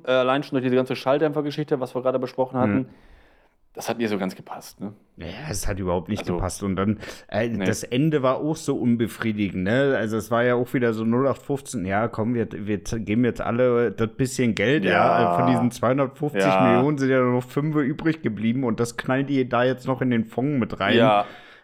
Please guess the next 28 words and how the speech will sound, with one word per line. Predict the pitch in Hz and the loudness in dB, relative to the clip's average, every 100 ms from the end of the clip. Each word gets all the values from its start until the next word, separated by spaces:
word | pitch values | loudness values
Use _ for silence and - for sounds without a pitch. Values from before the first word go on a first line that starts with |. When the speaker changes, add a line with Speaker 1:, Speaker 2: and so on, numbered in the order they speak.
| - 95 90 - | -18 -14 -12 -4
Speaker 2:
Ja, | 104 | 2
Speaker 1:
Ja. | 92 | 2
Speaker 2:
weiß | 90 | 2
ich | 87 | -2
nicht, | 90 - | -8 -8
ey. | 92 90 | -6 -4
Also | 92 95 | -4 -4
es | 101 104 | -4 0
Speaker 1:
Jetzt, | |
Speaker 2:
war | 104 107 | 0 0
auch | 107 | -2
Speaker 1:
jetzt | 101 | -4
Speaker 2:
wieder | 104 98 | -2 -2
so | 101 | -2
Klischee | - 101 98 - 98 | -6 -6 -4 -2 -2
Hollywood, | 87 95 87 87 80 | -2 -4 -2 -4 -4
oder? | 76 95 101 - - 107 | -2 -2 -2 -10 -8 -2
Speaker 1:
Ja, | 90 82 85 - | 0 0 -2 -8
also | - 113 | -8 -2
würd, | 131 127 | -2 0
würde | 131 131 | 0 2
jetzt | 117 - | 0 -2
alles | 135 165 135 | 2 2 0
in | 113 | -2
den | 98 | -2
Fonds | - 104 104 | 0 0 2
da | |
reingehauen. | 98 98 104 95 98 110 127 127 | 2 0 0 0 2 2 0 -4